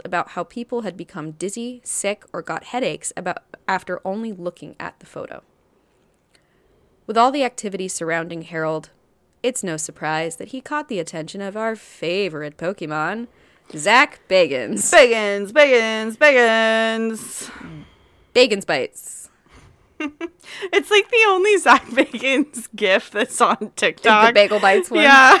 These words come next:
Speaker 2: <laughs> so that's why I use it a lot.
Speaker 1: I love it.
Speaker 2: Um, okay, wait. Unexpected celebrity mention. Check.
Speaker 1: <laughs>
Speaker 2: I mean, it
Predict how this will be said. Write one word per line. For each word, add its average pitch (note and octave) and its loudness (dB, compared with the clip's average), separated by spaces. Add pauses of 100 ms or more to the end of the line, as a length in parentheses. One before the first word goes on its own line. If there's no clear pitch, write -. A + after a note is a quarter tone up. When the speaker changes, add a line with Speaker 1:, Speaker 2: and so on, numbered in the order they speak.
Speaker 2:
<laughs> - -18
so B3 -2
that's A#3+ -6
why C#4 -4
I C4+ -2
use G#3+ -10
it F3+ -18
a F3 -16
lot. E3+ -12 (120)
Speaker 1:
I F3+ -6
love D#3 -4
it. A#2+ -8 (280)
Speaker 2:
Um, G#3 -14 (180)
okay, F3 -18
wait. E3 -14
Unexpected F3 -18
celebrity F#3+ -12
mention. E3+ -16 (240)
Check. - -10 (720)
Speaker 1:
<laughs> D4+ -10 (1000)
Speaker 2:
I E3+ -18
mean, D#3+ -12
it D#3 -14